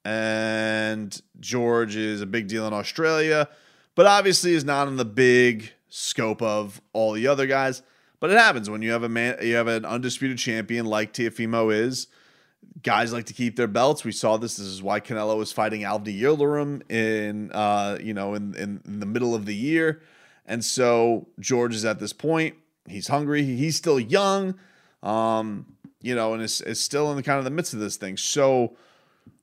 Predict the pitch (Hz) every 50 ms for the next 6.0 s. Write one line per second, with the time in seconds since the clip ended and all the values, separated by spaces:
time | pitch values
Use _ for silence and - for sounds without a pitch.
0 | _ _ _ _ _ _ _ _ _ _ _ 123 127 135 131 135 - 147 214 240
1 | 262 285 277 - 196 147 127 113 113 113 110 107 107 104 - - - 156 165 160
2 | 151 - - - - - - 196 196 196 185 151 127 123 135 156 160 139 113 104
3 | 107 110 - - _ - _ _ _ _ _ _ - 104 110 110 110 113 110 110
4 | 107 110 110 107 107 107 107 98 - _ _ _ _ _ - _ _ _ - -
5 | _ - 165 208 240 247 - 294 226 - 131 117 113 107 101 101 101 101 107 -